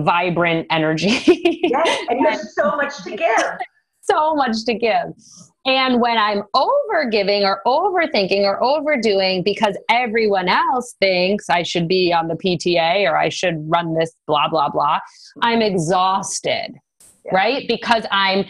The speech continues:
Speaker 1: taking care of others, taking responsibility for others. I'm not saying no. I'm not letting others get angry. I'm not letting myself get angry. Um, I'm not accepting my own feelings. I'm not feeling like I'm enough. You know, these are all the, the statements and the what do boundaries feel like.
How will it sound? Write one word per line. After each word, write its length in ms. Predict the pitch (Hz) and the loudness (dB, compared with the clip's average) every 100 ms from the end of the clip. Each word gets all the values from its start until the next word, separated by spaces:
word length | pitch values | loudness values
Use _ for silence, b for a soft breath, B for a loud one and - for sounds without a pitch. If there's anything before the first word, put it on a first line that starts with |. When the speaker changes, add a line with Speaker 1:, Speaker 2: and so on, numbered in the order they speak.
| B | B
Speaker 1:
taking 360 | - 190 170 190 | -2 -2 0 -2
care 220 | 233 220 | 0 0
of 60 | 220 | 0
others, 360 | - 320 233 185 | 0 0 0 0
taking 240 | 202 208 | -2 0
responsibility 720 | 220 226 240 240 269 311 285 269 | 0 0 0 0 0 2 0 0
for 180 | 220 | 0
others. 320 | 202 190 185 170 | 0 0 0 0
I'm 140 | 165 | 0
not 240 | 165 - | 0 -2
saying 240 | 233 233 254 | -2 0 2
no. 440 | 277 262 214 190 - b | 2 2 0 0 -4 b
I'm 120 | 175 | 0
not 200 | 175 160 | 2 2
letting 260 | 185 185 226 | 0 0 2
others 320 | 262 330 311 226 | 2 2 0 0
get 180 | 220 208 | 0 0
angry. 420 | 196 190 175 170 | 0 0 0 0
I'm 120 | 156 165 | 0 0
not 180 | 156 | -2
letting 260 | 202 214 247 | 0 0 0
myself 420 | 269 277 330 349 - | 0 0 -2 -2 -2
get 140 | 247 - | -4 0
angry. 600 | 208 208 196 180 170 160 b b - | 0 0 0 0 0 -4 b b -2
Um, 400 | 185 170 160 156 185 | 0 2 0 0 0
I'm 160 | 196 | 2
not 180 | 185 180 | 2 2
accepting 500 | 202 - 165 247 247 | -2 -2 -2 0 0
my 200 | 240 247 | 0 0
own 240 | 262 269 | 0 0
feelings. 560 | 254 311 349 269 208 175 | 0 0 2 2 0 0
I'm 140 | 160 | 0
not 200 | 165 156 - | 0 -2 -2
feeling 320 | 220 220 226 | 0 2 2
like 200 | 240 240 247 | 2 0 -2
I'm 160 | 247 | -2
enough. 500 | 254 277 330 202 151 - | 0 0 0 -2 -6 -10
You 120 | - 208 | -2 0
know, 140 | 202 | 2
these 200 | 220 214 | 2 2
are 80 | 170 | 0
all 220 | 185 180 | 0 0
the, 240 | 170 165 - | 0 0 -2
the 140 | 175 180 | -4 -2
statements 500 | - 202 190 175 180 | 0 0 0 -2 0
and 100 | 170 | 0
the 80 | |
what 200 | 170 175 | 0 0
do 60 | 175 | 0
boundaries 460 | 165 160 160 160 - | -2 -2 -2 -4 -2
feel 220 | 247 339 | 0 0
like. 240 | 202 - | 0 -4